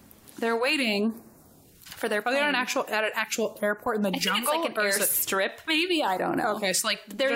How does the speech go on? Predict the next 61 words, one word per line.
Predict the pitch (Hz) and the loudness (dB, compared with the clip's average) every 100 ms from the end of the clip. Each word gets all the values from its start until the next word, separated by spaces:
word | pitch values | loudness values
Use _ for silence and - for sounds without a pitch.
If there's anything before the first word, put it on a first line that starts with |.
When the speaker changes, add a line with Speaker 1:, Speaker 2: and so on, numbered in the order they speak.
| 311 | 2
Speaker 2:
just, | |
Speaker 1:
a | |
Speaker 2:
like, | 226 392 | 0 2
Speaker 1:
plane | 427 370 | 2 0
coming | - 240 214 | -2 -4 -4
to | 214 226 | -4 -4
get | - - | -4 -6
them, | - - | -4 -2
so | - 185 - | 0 2 2
Speaker 2:
Okay, | 285 | 2
it's | 247 - | 0 0
probably, | 240 208 | 0 0
like, | 190 | 0
a, | 180 185 - | -2 -4 -4
just | 202 202 | -2 0
in, | |
like, | 196 185 | 0 0
a | 180 - | -4 -4
blank | 175 165 170 | -2 0 -2
part | - 170 | -2 -2
of | 165 | 0
the | 156 | 2
woods | 160 170 | 2 2
Speaker 1:
Sure, | 190 | 0
Speaker 2:
or | - | 0
Speaker 1:
exactly. | 185 190 175 170 165 - | 0 0 0 0 0 -2
There's | 214 226 | 0 0
Speaker 2:
the | 180 | 2
Speaker 1:
just, | 160 | 2
Speaker 2:
jungle. | 220 175 | 0 0
Speaker 1:
like, | 180 - - | -4 -10 -6
some | - 226 | -2 0
ground | 196 180 - 214 | 0 0 0 -2
where | 220 - | -2 -4
a | - | -4
plane | - - | -4 -2
is | 214 | -2
gonna | - - - | -4 -4 -4
land. | - 220 | -2 0
Speaker 2:
All | 349 | 0
right. | 208 - - | -2 -6 -6
Speaker 1:
<laughs> | - - 640 - - - - - - - - - - - - | -2 0 0 0 0 -2 -6 -10 -10 -10 -8 -6 -2 -2 0
You | 294 | 0
know | 302 | 0
how | 269 | 0
planes | - 214 180 170 | -2 0 0 0
work. | - 302 | 0 0
Speaker 2:
<laughs> | - - 359 392 403 - - 403 415 392 | 0 -2 0 -2 -2 -2 2 2 2 2
You | 415 | 2
know | 277 | 2
how | 240 269 | 2 0
the | 233 | 0
jungle | 190 233 226 214 190 | 0 0 2 2 2
works. | 190 220 | 2 2
Speaker 1:
They | 285 | 2
just | 302 254 | 2 2
land. | 214 196 208 | 0 0 0
Speaker 2:
The | 220 - 294 | -2 0 -2
jungle | 233 254 233 226 | 0 0 2 2
and | 208 | 2
their | 208 185 | 2 2